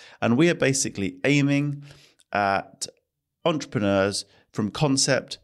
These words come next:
to making their first hundred K. We're gonna be running through a journey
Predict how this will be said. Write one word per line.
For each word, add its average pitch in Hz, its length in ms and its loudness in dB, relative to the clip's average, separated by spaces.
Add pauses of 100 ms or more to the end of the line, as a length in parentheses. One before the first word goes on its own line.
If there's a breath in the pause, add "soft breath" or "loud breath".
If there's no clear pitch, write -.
to - 100 -6
making 98 240 0
their 95 100 -2
first 110 340 0
hundred 92 440 -8
K. - 260 -10 (640 loud breath)
We're 120 60 -2
gonna 120 180 0
be 120 120 0
running 117 300 0
through 107 220 0
a 95 40 2
journey 135 680 2